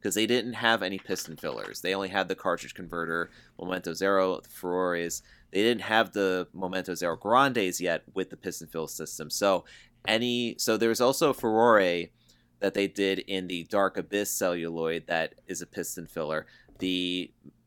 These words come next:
the Mediterranean celluloid that I have is a piston filler as well. It has a different piston filler than that's on the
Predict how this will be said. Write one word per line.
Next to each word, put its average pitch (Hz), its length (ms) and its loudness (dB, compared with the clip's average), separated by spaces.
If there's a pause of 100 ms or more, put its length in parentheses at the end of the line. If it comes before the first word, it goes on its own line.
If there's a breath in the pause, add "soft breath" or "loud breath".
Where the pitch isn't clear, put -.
(520)
the 95 160 -4
Mediterranean 104 680 -2
celluloid 90 540 -2
that 82 80 0
I 82 60 2
have 80 260 -2 (140)
is 117 160 0
a 104 60 -6
piston - 320 -10
filler 78 260 -6
as 71 160 -12
well. 71 180 -4
It - 140 -10
has 139 260 4
a 117 60 -2
different 107 600 0 (480)
piston 101 280 -2
filler 90 320 0
than 82 140 -6
that's - 440 -6 (140)
on 82 300 -4
the 80 400 -8